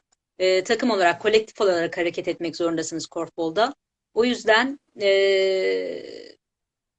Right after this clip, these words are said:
bu, e,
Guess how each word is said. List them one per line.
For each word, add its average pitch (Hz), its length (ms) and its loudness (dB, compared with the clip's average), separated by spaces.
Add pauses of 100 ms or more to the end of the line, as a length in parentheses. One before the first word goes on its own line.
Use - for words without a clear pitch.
(960)
bu, 240 360 2 (400)
e, 196 560 4